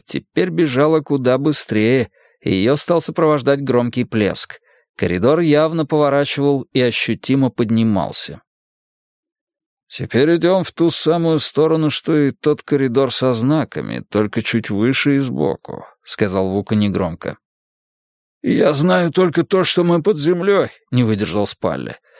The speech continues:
«Ненавижу это». «Потом нам об этом расскажешь». Водные отзвуки сменили характер, сделались громче и отчётливее, словно в соборе. Коридор свернул направо, поднявшись ещё выше.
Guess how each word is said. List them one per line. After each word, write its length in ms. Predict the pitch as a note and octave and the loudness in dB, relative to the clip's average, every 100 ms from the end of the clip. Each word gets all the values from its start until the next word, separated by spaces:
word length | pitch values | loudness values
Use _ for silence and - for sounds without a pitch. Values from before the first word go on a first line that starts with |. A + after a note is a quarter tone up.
| - | -14
«Ненавижу 800 | F#3 A#3 C4 A3+ A3 A3+ C3+ C3+ | -6 0 2 4 4 4 4 4
это». 400 | D3 B2 - B2 - _ _ _ _ _ _ _ | 4 2 -4 -8 -10 _ _ _ _ _ _ _
«Потом 520 | - F2 B2 C3 B2+ B2+ | -2 -2 2 2 2 2
нам 200 | B2 B2 | 2 2
об 160 | A2+ | 2
этом 300 | A#2 - A2 | 0 0 0
расскажешь». 800 | G#2+ G2+ - G2+ D2+ A1+ - - _ _ _ _ _ _ _ _ _ _ _ _ | 0 -2 -4 -6 -6 -6 -8 -10 _ _ _ _ _ _ _ _ _ _ _ _
Водные 580 | - E2+ A#2 C3+ C#3 C#3 | -6 0 2 4 4 4
отзвуки 460 | C3+ B2+ C#3 C3 | 2 0 -2 0
сменили 460 | C3+ C#3 C3 B2+ C3+ | 0 2 2 2 0
характер, 600 | - C#3 B2 A2 - G#2+ - - _ | 2 0 0 -2 -2 -4 -4 -20 _
сделались 580 | G2+ G2 B2+ C3+ C3+ A2 | -4 2 2 4 2 0
громче 400 | A2 C3 C#3+ D3 | 0 0 0 0
и 40 | |
отчётливее, 600 | C#3 - A2+ F#2 F#2+ E2 E2+ | 0 -2 -6 -4 -4 -2 -2
словно 400 | - A2+ B2 C3 | 0 0 0 -2
в 40 | |
соборе. 600 | - A#2+ G#2 - - - _ _ _ _ _ _ _ | 0 0 -2 -8 -10 -16 _ _ _ _ _ _ _
Коридор 400 | A2 B2 D#3+ D#3+ | 0 2 0 0
свернул 420 | D#3+ D#3 D#3 D3+ | 0 2 2 2
направо, 540 | D3+ C3 D#3+ D3 F#2+ | 0 0 -2 0 -2
поднявшись 640 | - G#2+ G#2 C3 - B2 - | -4 -4 0 -2 0 -2 0
ещё 420 | A#2+ A2 - C#3 | 0 -2 -2 0
выше. 520 | A#2 A2+ - - - | 2 0 0 -6 -10